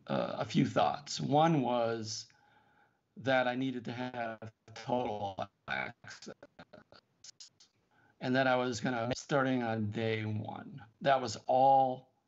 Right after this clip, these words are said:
that, uh, w-, was my focus. And President Obama understood that, but imagine, uh, he's a, he's a human being like you and I,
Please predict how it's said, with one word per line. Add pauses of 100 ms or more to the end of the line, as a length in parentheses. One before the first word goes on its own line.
(240)
that, (540)
uh, (340)
w-,
was
my
focus.
And
President
Obama (680)
understood
that, (100)
but
imagine, (800)
uh, (220)
he's
a,
he's
a
human
being
like
you
and
I,